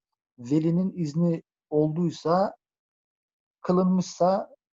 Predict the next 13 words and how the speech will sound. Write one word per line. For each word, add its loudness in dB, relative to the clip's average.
o -2
daha 2
tekrar -6
edilmez. -2
Ama -4
başka -2
diğer 0
mezheplerde 0
gıyaben 0
cenaze -2
namazı -4
kılmak -6
vardır. -2